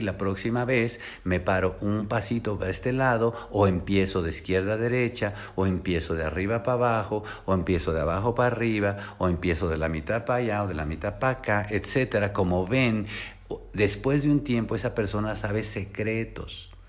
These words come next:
pero aprendió secretos porque empezó a ejecutar con la conciencia de estar ejecutando.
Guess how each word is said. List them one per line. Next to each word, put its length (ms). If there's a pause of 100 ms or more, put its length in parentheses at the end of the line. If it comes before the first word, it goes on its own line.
(400)
pero 260
aprendió 560
secretos 720 (240)
porque 260
empezó 400
a 80
ejecutar 880
con 180
la 140
conciencia 760
de 80
estar 260
ejecutando. 800